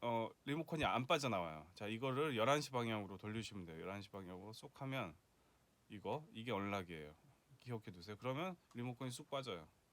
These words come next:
그죠? 네. 리모컨 되게 잘 만들어졌더라고요.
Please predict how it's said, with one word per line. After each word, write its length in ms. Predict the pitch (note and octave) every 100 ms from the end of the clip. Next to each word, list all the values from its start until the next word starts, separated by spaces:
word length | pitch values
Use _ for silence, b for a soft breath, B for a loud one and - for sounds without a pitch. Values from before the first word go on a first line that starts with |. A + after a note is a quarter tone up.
| - - - - - - -
그죠? 200 | A#2+ G#3 - - -
네. 220 | F2 D#2+ B B B -
리모컨 340 | C3 D3+ D3+
되게 200 | C#3+ C3
잘 160 | C3 A2+
만들어졌더라고요. 880 | B2 B2 A2+ F#2+ - F#2 E2+ G#2